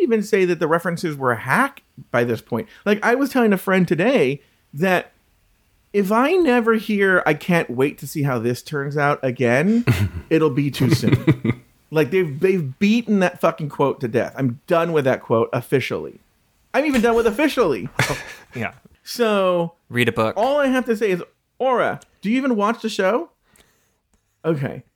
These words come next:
Speaker 3: <laughs>
Speaker 1: Nathan, what do you think about her not knowing this?
Speaker 2: I think she didn't know rigor mortis and also rigor mortis. I don't think she knew either definition, which was really the struggle, 'cause, yeah, I don't think she got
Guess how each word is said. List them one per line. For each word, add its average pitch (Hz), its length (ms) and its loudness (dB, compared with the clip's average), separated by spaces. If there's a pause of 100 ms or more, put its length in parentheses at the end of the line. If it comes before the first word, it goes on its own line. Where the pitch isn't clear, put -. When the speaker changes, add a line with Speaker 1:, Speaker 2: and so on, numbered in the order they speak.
(100)
Speaker 3:
<laughs> - 240 -16
Speaker 1:
Nathan, 233 500 0
what 254 100 2
do 277 60 -2
you 269 120 0
think 269 200 -4
about 180 200 0
her 190 140 2
not 180 160 0
knowing 170 260 0
this? 110 240 -4 (380)
Speaker 2:
I 226 160 2
think 269 240 0
she 185 120 0
didn't 156 280 0
know 135 180 2
rigor 147 420 0
mortis 95 560 0
and 131 140 0
also 127 520 2 (460)
rigor 123 380 0
mortis. 120 500 0
I 135 120 0
don't 185 100 2
think 180 140 0
she - 100 -2
knew 131 220 2
either 135 240 0
definition, 90 720 -6 (220)
which 113 280 0
was 101 320 0
really 110 520 -2
the 82 100 -6
struggle, 87 380 0
'cause, - 380 -8 (380)
yeah, 131 180 -2
I 113 60 2
don't 135 120 2
think 123 120 -4
she 113 140 -2
got - 280 -2